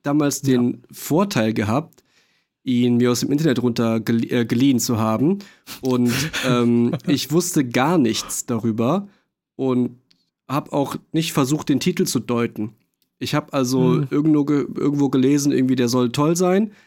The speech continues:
Speaker 1: den Namen, und hab den dann geguckt und wusste gar nichts. Und du hast ja zumindest
Speaker 2: Hm.
Speaker 1: von uns schon mal eine Einschätzung bekommen, in welche Richtung als Genre das geht,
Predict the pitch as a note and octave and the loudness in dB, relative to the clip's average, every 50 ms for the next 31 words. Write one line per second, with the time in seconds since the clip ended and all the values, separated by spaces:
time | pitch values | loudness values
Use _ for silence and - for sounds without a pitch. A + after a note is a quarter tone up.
0 | _ _ _ _ _ _ _ _ C3 B2+ B2 A#2+ A#2+ B2 C#3 D#3 E3+ - B2+ C#3+ | _ _ _ _ _ _ _ _ -2 0 2 2 2 2 2 0 0 0 0 -2
1 | C#3+ B2 - _ _ - C3+ B2+ B2 A#2+ A#2+ A#2+ A#2+ B2 A#2+ A#2 - D3 D#3 E3 | -2 -4 -6 _ _ -2 0 0 2 2 0 2 2 0 0 0 0 -2 -2 -2
2 | - - - - C#3 C3+ B2 B2+ C#3+ C#3 - - C#3+ A#2+ A2+ - _ B2+ A#2 A2 | -6 -14 -10 -4 -4 -2 0 0 0 0 0 -2 -2 -2 -2 -6 _ -2 -2 0
3 | G#2+ - - - - - - - - - - _ _ _ _ _ _ - B2+ A#2+ | -2 -4 -4 -6 -10 -10 -10 -12 -12 -12 -14 _ _ _ _ _ _ -8 -4 0
4 | C3+ D3 D3 - D#3+ C3 B2+ C3+ C#3 C3+ C#3+ D3 C3 B2+ B2+ C3 C#3+ C#3 - D3 | 0 0 2 0 0 0 0 2 2 4 4 2 2 0 0 0 0 0 0 0
5 | C3+ B2+ B2 A2+ A2 C3+ D#3+ E3 - - C#3 - - D3+ C3+ C3 B2+ A#2+ - D3 | 2 2 2 2 2 0 0 0 0 -2 -2 0 0 0 0 0 0 0 0 0
6 | C3+ C3 B2+ A#2 A#2 A2+ A2 - C3 C3+ C#3+ B2+ - C#3+ C3 B2 A#2+ A#2 - C#3 | 0 0 2 2 0 0 0 0 0 -2 -2 0 0 0 0 0 -2 -2 -2 0
7 | C#3 D3 D3 C#3+ C#3 - C3 A#2+ - - - C3 C3 B2+ C3 | 0 0 0 0 -2 -2 -2 -4 -4 -2 0 0 0 0 -2